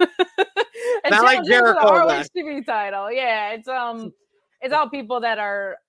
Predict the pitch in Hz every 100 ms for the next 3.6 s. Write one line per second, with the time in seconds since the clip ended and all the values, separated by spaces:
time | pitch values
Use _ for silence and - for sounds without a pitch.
0 | _ _ 196 180 180 185 240 226 214 202
1 | 220 214 202 185 185 175 208 190 185 175
2 | _ _ 208 185 170 175 165 170 156 175
3 | 156 156 - 202 190 190